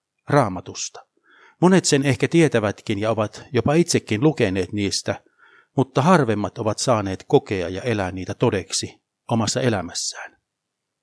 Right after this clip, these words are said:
Jeremia kaksikymmentäyhdeksän luku ja yksitoista.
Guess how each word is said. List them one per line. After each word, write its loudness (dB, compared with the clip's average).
Jeremia 4
kaksikymmentäyhdeksän 0
luku 0
ja 6
yksitoista. -4